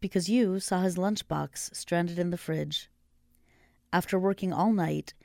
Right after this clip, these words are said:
you made a special delivery. Unforgot the lunchbox.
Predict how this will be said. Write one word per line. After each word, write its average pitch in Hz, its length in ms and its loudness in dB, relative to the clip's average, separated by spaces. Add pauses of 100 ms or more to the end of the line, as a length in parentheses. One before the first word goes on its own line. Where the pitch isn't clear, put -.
(300)
you 175 140 -2
made 175 160 4
a 170 60 -2
special 175 400 0
delivery. 151 600 -2 (760)
Unforgot 180 640 0
the 170 80 0
lunchbox. 151 840 -4